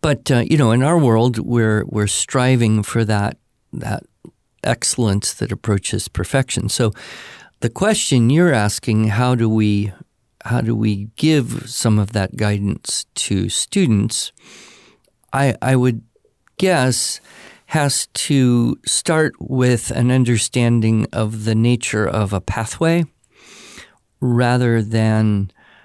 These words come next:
where's the, you know, where's the rubric in the sky, so to speak. Where is the student now, and what's the next step for that student? You work at a, a much higher level than I do. Most of the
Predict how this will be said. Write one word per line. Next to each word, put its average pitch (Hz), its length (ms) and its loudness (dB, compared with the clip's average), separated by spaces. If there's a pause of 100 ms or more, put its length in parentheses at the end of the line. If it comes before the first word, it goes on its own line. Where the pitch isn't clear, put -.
(140)
where's 127 500 0
the, 104 360 -2 (340)
you - 120 -6
know, 104 120 0
where's 127 300 2
the 120 120 2
rubric 110 460 0
in 104 160 0
the 98 100 -2
sky, 92 480 -2
so 101 260 -4
to 90 120 -6
speak. - 460 -8 (680)
Where 123 220 0
is 131 300 0
the 135 80 2
student 113 440 0
now, 113 520 2 (400)
and 117 240 0
what's 120 240 -2
the 110 140 -2
next 107 440 -2
step - 520 -4 (100)
for - 260 -6
that 107 300 -6
student? - 600 -6 (760)
You 160 180 2
work 135 380 0
at 120 240 0
a, 107 300 0
a 120 80 0
much 120 320 0
higher 123 260 0
level 117 340 0
than 113 220 -2
I 101 120 2
do. 110 280 2
Most 113 400 0
of 107 120 -8
the 104 280 -2